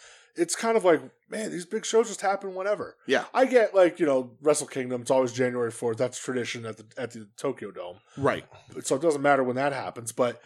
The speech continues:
Speaker 1: you
Speaker 2: Yeah.
Speaker 1: know, it's, it's like, it's happening on, like, a fucking Tuesday. <laughs>
Speaker 2: Right.
Speaker 1: You know, it's,
Speaker 2: Yeah.
Speaker 1: like, if that happened over here, it'd be like, "Oh, nobody cared."
Speaker 2: Right.
Speaker 1: You know, it's just, no, it's just everything's a competition for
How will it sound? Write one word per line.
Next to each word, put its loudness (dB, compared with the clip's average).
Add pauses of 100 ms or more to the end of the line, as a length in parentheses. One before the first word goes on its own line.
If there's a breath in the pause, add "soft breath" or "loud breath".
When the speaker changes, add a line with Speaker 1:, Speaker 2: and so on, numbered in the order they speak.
(240 soft breath)
Speaker 1:
you -10
Speaker 2:
Yeah. -4
Speaker 1:
know, -4
it's, -8
it's -8
like, -4
it's -14 (160)
happening -2
on, 0
like, -4
a 0
fucking -10
Tuesday. -12
<laughs> -10
Speaker 2:
Right. 2
Speaker 1:
You 2
know, 6
it's, 4
Speaker 2:
Yeah. 2 (420 loud breath)
Speaker 1:
like, 4
if 6
that 6
happened 2
over 2
here, 8
it'd -2
be -6
like, 0
"Oh, -4
nobody -10 (160)
cared." -10
Speaker 2:
Right. -6 (240)
Speaker 1:
You -2
know, 4
it's -8
just, -6
no, -2
it's -6
just -4
everything's 0
a -6
competition -6
for -14